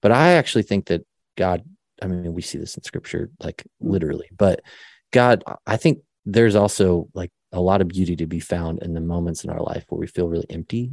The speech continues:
Speaker 1: and we feel like we're having a hard time really knowing where to go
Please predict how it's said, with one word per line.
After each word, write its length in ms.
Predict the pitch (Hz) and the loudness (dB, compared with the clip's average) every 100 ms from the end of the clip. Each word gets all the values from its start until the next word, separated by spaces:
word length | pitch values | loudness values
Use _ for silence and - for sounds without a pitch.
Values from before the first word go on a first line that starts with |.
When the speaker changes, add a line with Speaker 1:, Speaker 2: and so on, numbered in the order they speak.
| 156 | -8
Speaker 1:
and 120 | 90 | -6
we 80 | 85 | -6
feel 200 | - 87 | -4 -4
like 140 | 82 | -2
we're 80 | 80 | -6
having 280 | 85 82 80 | -6 -6 -8
a 60 | |
hard 240 | - 87 80 | -8 -10 -8
time 360 | - 90 87 - _ _ - | -8 -8 -10 -14 _ _ -16
really 360 | 101 101 95 87 | 0 2 4 2
knowing 580 | 87 87 85 80 80 85 _ | 2 2 0 -2 -6 -12 _
where 160 | 78 82 | -4 -4
to 60 | - | -4
go 280 | - - | -8 -8